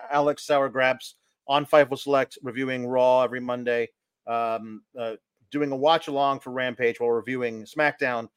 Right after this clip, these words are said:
on Fridays. Most Saturdays we'll be re-, reviewing Collision, uh, probably this one as well. Also, uh, if you're, if you're all interested in, uh, me and Kate reviewing movies, this weekend is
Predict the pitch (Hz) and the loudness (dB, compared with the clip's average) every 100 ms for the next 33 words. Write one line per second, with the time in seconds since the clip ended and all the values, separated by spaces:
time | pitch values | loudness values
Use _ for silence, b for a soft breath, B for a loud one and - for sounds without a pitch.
0 | _ _ _ 151 151 147 139 131 143 131 | _ _ _ 4 6 6 2 -2 2 4
1 | 131 127 123 113 143 180 190 - 156 147 | 4 0 -2 -4 4 4 4 2 4 6
2 | 139 139 113 123 117 113 - 107 120 120 | 4 -2 -4 -10 -10 -12 -16 -12 -10 -10
3 | - 123 110 120 107 _ _ - 117 113 | -2 -2 -2 -8 -12 _ _ -4 -2 0
4 | 113 131 156 135 - 120 101 127 127 110 | -2 0 -2 -2 -6 -10 -6 -2 -2 -2
5 | _ - 190 220 202 196 180 - _ _ | _ 4 6 8 8 8 6 -6 _ _
6 | _ _ 165 156 147 165 - 165 165 160 | _ _ 4 6 6 4 0 0 2 2
7 | 156 143 139 180 170 165 156 156 - 175 | 2 0 0 4 4 4 -4 -6 -2 -4
8 | 156 151 143 139 139 131 123 - _ 131 | -4 -6 -4 -2 0 0 0 -4 _ -8
9 | 151 151 135 - 147 139 120 135 127 135 | -6 -4 -6 -2 -2 -2 -6 -6 -4 -6
10 | 120 127 120 - _ _ _ _ _ _ | -6 -8 -12 -18 _ _ _ _ _ _
11 | _ 104 175 196 - 127 160 156 151 127 | _ 0 0 0 -4 -4 -4 2 2 2
12 | 127 120 - 104 _ _ - 147 151 143 | -4 -12 -18 -20 _ _ -6 0 2 0
13 | 131 - | -6 -14